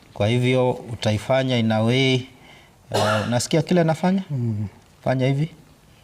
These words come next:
Speaker 1: Eh, kwa hivyo lazima tuhakikishe kwamba, ah, sensory motor function yake iko sawa.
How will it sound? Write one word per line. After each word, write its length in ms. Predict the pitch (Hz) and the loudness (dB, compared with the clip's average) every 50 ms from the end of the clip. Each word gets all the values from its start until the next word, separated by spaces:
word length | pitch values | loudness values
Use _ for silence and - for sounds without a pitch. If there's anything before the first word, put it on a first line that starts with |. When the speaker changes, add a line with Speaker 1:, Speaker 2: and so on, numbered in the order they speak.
| - _ - _ _ - | -20 _ -20 _ _ -8
Speaker 1:
Eh, 140 | - 98 92 - | -4 -4 -4 -4
kwa 140 | - 104 110 | -2 -2 0
hivyo 200 | 117 123 131 117 | 0 2 2 2
lazima 480 | 110 104 95 - - 127 135 135 127 | 2 2 0 0 0 2 2 2 2
tuhakikishe 720 | 127 - 110 104 113 107 - - - - - 143 - - 120 | 0 -2 -2 -2 -2 -2 -4 -8 -6 -2 -2 0 0 0 -2
kwamba, 560 | - - - 143 139 147 139 139 139 135 139 139 - - - - - - - - - - - - - | -4 -2 -2 0 0 2 2 2 2 2 0 -2 -6 -14 -16 -16 -16 -18 -16 -16 -14 -12 -10 -4 -2
ah, 380 | 120 117 117 113 110 113 117 | -2 0 0 0 0 0 0
sensory 600 | - - 147 147 147 139 - - 147 139 135 139 139 | 0 2 2 2 2 2 2 2 2 2 2 2 2
motor 420 | 127 131 131 139 - - 139 127 | 4 4 2 2 0 0 -4 -4
function 560 | - - 139 139 139 127 - - - 120 117 | -2 -2 -2 -2 -2 -2 -2 0 0 0 0
yake 300 | 127 135 135 - - 123 | 0 0 0 -2 -2 -2
iko 200 | 107 - - 98 98 | -2 -2 -2 -4 -2
sawa. 420 | - - 135 143 160 165 185 202 | -2 0 0 2 2 2 2 0